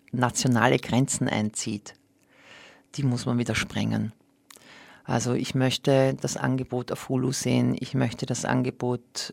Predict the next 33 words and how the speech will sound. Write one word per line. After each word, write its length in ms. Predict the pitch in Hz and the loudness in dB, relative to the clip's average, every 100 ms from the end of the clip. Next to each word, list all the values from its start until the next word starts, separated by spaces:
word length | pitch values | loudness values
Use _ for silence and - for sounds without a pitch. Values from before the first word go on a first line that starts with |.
| - | -6
auf 160 | - - | -4 0
Netflix 600 | 123 - - 143 - - | -2 -2 -6 -4 -4 0
sehen, 340 | 127 123 123 - | 2 4 2 0
ich 180 | - | -2
möchte 560 | 131 123 - - 127 127 - | 0 0 -2 -2 -2 0 2
iTunes-Angebote 1040 | 123 - 131 120 - 123 120 123 120 120 | 0 2 -2 0 0 -2 -2 -6 -6 -4
sehen, 340 | - 123 123 | -2 0 0
die 120 | 120 117 | 0 -2
jetzt 300 | 110 - 131 | -2 0 2
nicht 380 | 127 - - | 2 0 -2
nur 220 | 127 120 113 | 2 4 2
auf 120 | - | 0
Österreich 420 | 113 - 110 - | -4 -2 -6 -6
beschränkt 480 | - - 120 - - | -4 -2 0 -2 0
sind. 300 | 120 113 - - - - - - - - | 0 0 -4 -20 -20 -18 -16 -16 -4 4
Das 280 | 120 117 | 4 4
ist, 140 | 127 - | -2 2
glaube 260 | 120 117 | 4 2
ich, 140 | 113 113 | 0 -4
auf, 260 | 107 - - | -4 -12 -6
auf 160 | 113 - | -6 -2
Dauer 420 | - 120 123 117 | 4 8 10 8
nicht 280 | 117 117 - | 6 0 0
haltbar. 560 | 107 110 - 104 95 - _ _ _ _ - | 0 0 -6 -6 -6 -10 _ _ _ _ 0
Aber 220 | 143 135 | 4 6
ich 100 | 139 | 4
freue 240 | - 127 131 | 4 6 8
mich 220 | 127 - | 6 2
sehr, 320 | - 120 113 | 0 0 0
dass 220 | 110 110 - | -4 -6 -2
iTunes 600 | 123 - 131 123 123 - _ _ _ - - - - - | -2 0 2 2 0 -4 _ _ _ -20 -20 -20 -18 -2
eben 300 | 139 120 127 | 2 4 4
auch 500 | 117 113 120 - - | 4 4 2 -2 -8